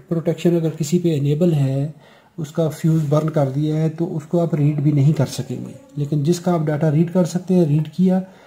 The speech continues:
बफर में जाइए, इसको एडिट बफर कर दें। तो ये देखें यहाँ पर ये डेटा हमारे पास शो हो रहा है,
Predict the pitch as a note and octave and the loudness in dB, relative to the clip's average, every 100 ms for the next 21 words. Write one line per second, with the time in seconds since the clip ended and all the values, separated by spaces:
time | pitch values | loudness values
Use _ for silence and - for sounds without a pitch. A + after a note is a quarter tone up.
0 | - _ _ - D3 D#3 - G3+ G3 E3 | -20 _ _ -10 -4 -4 0 2 4 2
1 | D3 D#3+ F3 D#3+ - F3+ D#3 D#3 C#3+ C3+ | 0 0 0 -2 -2 0 0 0 -2 -4
2 | C3+ - A2 G2+ A2 - _ _ _ _ | -4 -6 -8 -8 -14 -16 _ _ _ _
3 | _ _ _ _ _ - D#3+ E3 F3 F3 | _ _ _ _ _ -8 -4 0 0 0
4 | G#3 F3+ D3+ F3+ F3 E3+ E3+ D3 C#3 E3+ | 0 0 2 0 0 2 2 2 0 0
5 | E3 D#3 D3 D3+ D#3+ D#3 - C#3+ C3 A2+ | 0 0 0 -2 -4 -6 -2 0 0 0
6 | G#2 G2+ G2 | -4 -8 -14